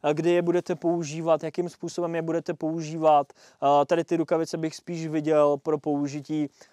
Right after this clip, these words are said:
eh, jak říkám, nějakým, při nějakém trekkingu a podobně, eh, anebo pro odstřelovače. Ale odstřelovače většinou používají, že si třeba ustříhnou třeba jeden, dva prsty, eh, nic extra. Ono je lepší mít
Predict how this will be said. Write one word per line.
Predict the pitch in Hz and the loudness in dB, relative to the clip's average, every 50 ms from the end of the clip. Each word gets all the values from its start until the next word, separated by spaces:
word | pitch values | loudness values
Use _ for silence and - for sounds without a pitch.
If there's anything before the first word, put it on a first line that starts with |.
| _ _ | _ _
eh, | 135 135 | -2 0
jak | 139 143 147 | 0 0 -2
říkám, | 143 147 - 151 147 147 147 | -4 -4 -2 -2 -2 -2 -4
nějakým, | 147 143 139 139 143 147 147 143 143 139 | -4 -4 -4 -4 -2 -4 -4 -4 -4 -8
při | - - | -10 -10
nějakém | 151 143 143 139 - 156 147 147 | -8 -6 -6 -6 -6 -8 -10 -8
trekkingu | - 147 139 135 131 - 151 143 143 139 135 139 139 143 | -6 -6 -6 -6 -6 -8 -8 -8 -8 -6 -4 -2 0 0
a | 139 | -2
podobně, | 135 139 131 131 131 135 135 139 135 135 131 127 | -2 -2 -2 -2 -2 -2 -4 -4 -2 -2 -2 -4
eh, | - _ _ _ _ _ - 127 127 127 127 131 - | -6 _ _ _ _ _ 2 4 6 6 6 4 2
anebo | - 143 143 135 131 131 131 123 | -2 -4 -4 -2 -2 0 -2 -2
pro | - - 120 120 120 | -2 -2 -2 -2 -2
odstřelovače. | - 117 - - - - - 135 127 127 127 127 120 113 - - 127 110 104 - _ _ _ _ | -4 -8 -12 -14 -10 -4 -2 0 0 2 2 0 0 -2 -4 -6 -6 -6 -6 -8 _ _ _ _
Ale | - 123 123 123 123 123 - | -6 0 2 2 2 2 0
odstřelovače | - 135 - - - - 139 135 135 135 135 - 151 | -4 -8 -10 -10 -6 -4 -2 0 0 0 -2 -2 -4
většinou | 139 127 - - 135 127 127 | -6 -6 -6 -6 -6 -6 -6
používají, | 123 - 135 127 127 127 120 131 131 127 123 123 | -4 -4 -4 -4 -4 -6 -6 -2 -2 0 -2 -2
že | 120 | -4
si | - 135 | -8 -12
třeba | - - 139 131 | -4 -2 -2 -2
ustříhnou | 139 160 131 - - - 139 131 131 131 127 127 127 | -2 -4 -10 -12 -12 -12 -10 -8 -6 -6 -4 -4 -6
třeba | - - 131 127 127 | -6 -6 -4 -2 0
jeden, | 123 120 120 123 123 127 123 | 0 0 -2 -4 -4 -6 -4
dva | 120 127 127 120 | -2 0 -2 0
prsty, | - 120 123 - - - - 120 120 117 _ _ - - - _ _ - | -2 -6 -8 -8 -8 -8 -6 -6 -6 -8 _ _ -20 -20 -20 _ _ -4
eh, | 123 123 120 117 117 117 | -2 -2 -2 -2 -4 -6
nic | 117 120 123 120 - - _ - | -6 -8 -8 -10 -12 -16 _ -12
extra. | 120 120 - - - - 123 123 123 120 117 120 | -10 -10 -10 -10 -8 -2 2 2 4 4 2 0
Ono | - 143 127 127 131 131 | -2 -6 -8 -6 -4 -2
je | 127 127 | -2 0
lepší | 127 123 131 - - - - 143 139 135 | 0 -2 -2 -4 -10 -12 -10 -8 -6 -6
mít | 135 131 131 127 120 - | -4 -4 -4 -6 -8 -10